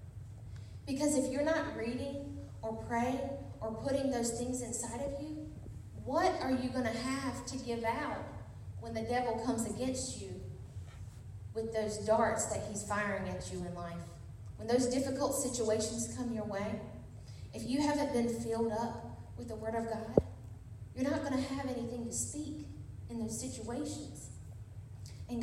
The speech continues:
God wants us to live a full and prosperous life, not just our soul, but our bodies and our mind and our spirit, like, every single part of us. It's all included.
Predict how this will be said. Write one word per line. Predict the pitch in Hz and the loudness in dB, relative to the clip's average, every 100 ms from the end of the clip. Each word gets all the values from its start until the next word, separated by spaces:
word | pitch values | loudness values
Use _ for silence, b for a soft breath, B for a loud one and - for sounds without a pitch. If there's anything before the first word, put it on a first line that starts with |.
| 240 | 4
God | 359 349 | 4 4
wants | 262 262 | 0 -2
us | 262 - | -2 -2
to | - 214 208 | -2 -4 -4
live | 240 294 226 185 B B | 0 2 2 -2 B B
a | 233 233 226 | -2 -2 -2
full | 269 294 294 | 0 0 0
and | - 202 | -2 -4
prosperous | 247 254 - 226 - - | -6 -6 -6 -6 -6 -4
life, | - 262 - - - B B | -4 -4 -6 -8 -10 B B
not | 240 277 - | -2 -2 -2
just | - 269 269 | 0 2 4
our | - - | 2 0
soul, | - 269 311 254 - - B B - | -2 0 2 2 0 -4 B B 2
but | 233 | 4
our | 208 | 6
bodies | - 233 311 330 285 226 | 4 2 2 0 0 -2
and | 285 - | -4 -6
our | - 247 | -4 -4
mind | 320 339 247 | -4 -2 -2
and | 226 | -4
our | - | -6
spirit, | - 302 311 - | -6 -4 -4 -4
like, | - B B B - | -4 B B B 0
every | 370 320 330 | 2 2 0
single | 311 349 339 262 - - | 0 0 0 -2 -2 -4
part | 330 | -2
of | 359 - | 0 0
us. | - - - B B B | -2 -2 -4 B B B
It's | 269 269 | -4 -2
all | 233 285 349 | 2 4 4
included. | 311 233 - 302 320 220 - | 4 4 2 0 -2 -2 -4